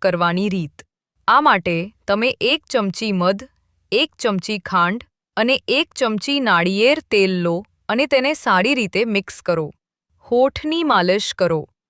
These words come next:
જ્યારે આ વસ્તુઓ સારી રીતે મિક્સ થઈ જાય, ત્યારે આ ત્રણ વસ્તુઓથી તમારા હોઠની માલિશ કરો. લગભગ પાંચ મિનિટ સુધી માલિશ કરો અને પછી હોઠને પાણીથી ધોઈને સાફ કરો.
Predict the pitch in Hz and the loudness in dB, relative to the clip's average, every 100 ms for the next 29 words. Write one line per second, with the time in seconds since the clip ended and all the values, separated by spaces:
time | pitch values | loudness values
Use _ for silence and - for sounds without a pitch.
0 | _ 180 214 190 240 285 254 220 - 240 | _ -4 2 4 6 4 2 -2 -4 -4
1 | 240 269 262 185 170 226 254 254 262 202 | 0 0 2 0 2 -2 -2 0 0 0
2 | 214 - - 214 185 160 165 160 - _ | -4 -6 -4 -2 -2 0 0 -2 -6 _
3 | _ _ _ - 208 202 254 294 - 220 | _ _ _ 0 2 4 4 2 0 2
4 | 214 294 254 196 - 202 214 - 196 151 | 4 4 2 0 -2 0 0 0 -6 -8
5 | _ - 190 196 220 262 226 180 - 196 | _ -4 0 2 2 2 0 -4 -4 -4
6 | 254 208 170 185 202 - 175 160 147 _ | 0 0 2 0 -2 -4 -4 -4 -8 _
7 | _ _ _ 214 233 208 302 - - 214 | _ _ _ -2 -2 2 -2 -2 0 2
8 | 226 302 302 262 247 254 - 202 226 226 | 4 2 -2 -2 -2 -4 -4 -4 -2 0
9 | 180 175 190 - 170 170 - _ - 208 | 2 2 -2 -2 -2 -2 -4 _ -8 -4
10 | 262 233 208 294 277 226 202 - 233 262 | 0 -2 -2 -4 -4 0 0 -2 -4 -4
11 | - 202 170 226 269 285 208 180 170 170 | 0 2 2 0 -2 -4 -2 -4 -2 -2
12 | 214 - 214 196 - 180 160 - | -4 0 2 2 0 -2 -2 -4